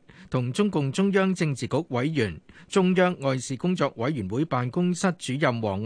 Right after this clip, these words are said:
毅會晤。如果落實，將會係美方擊落中國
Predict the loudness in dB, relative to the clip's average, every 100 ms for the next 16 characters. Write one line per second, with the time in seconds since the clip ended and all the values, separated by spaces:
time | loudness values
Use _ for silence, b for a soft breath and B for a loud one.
0 | 0 0 0 -2 -2 -6 -6 -14 B B
1 | -6 -4 0 2 2 0 0 -2 0 -2
2 | 0 0 0 -2 -4 0 2 2 0 -4
3 | -2 -2 -2 -2 0 0